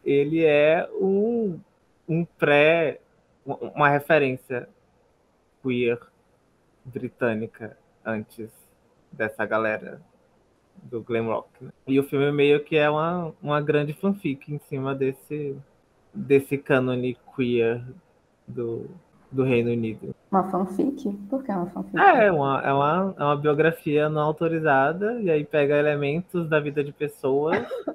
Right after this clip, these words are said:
Speaker 1: <coughs> e aí constrói uma situação que é, vai nas fronteiras de algo muito fantástico,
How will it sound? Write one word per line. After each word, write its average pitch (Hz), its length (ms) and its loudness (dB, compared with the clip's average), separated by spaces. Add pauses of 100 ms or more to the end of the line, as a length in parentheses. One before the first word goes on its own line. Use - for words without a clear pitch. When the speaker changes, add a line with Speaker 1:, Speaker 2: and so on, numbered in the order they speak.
(120)
Speaker 1:
<coughs> - 440 -20
e 135 100 -2
aí 131 220 2
constrói 151 960 2 (720)
uma 143 360 -2
situação 147 1400 -4 (1120)
que 143 180 0
é, 139 280 4 (1300)
vai 135 260 8
nas 165 240 2
fronteiras 262 1000 4
de 185 100 4
algo 180 340 6
muito 175 260 -2
fantástico, 151 840 -2